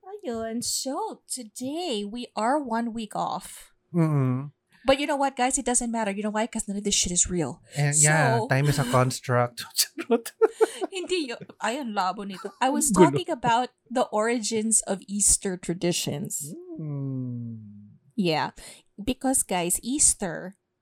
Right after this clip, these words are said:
Speaker 1: is to be questioned. <laughs> So, we're not following the dates. It's more important that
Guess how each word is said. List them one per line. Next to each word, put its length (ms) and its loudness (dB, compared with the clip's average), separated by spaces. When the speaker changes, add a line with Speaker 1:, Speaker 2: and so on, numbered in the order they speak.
Speaker 1:
is 160 4
to 80 -6
be 160 -4
questioned. 880 2
<laughs> 80 -20
So, 360 2
we're 180 0
not 140 0
following 520 0
the 100 -2
dates. 480 0
It's 220 0
more 160 -4
important 560 0
that 160 -2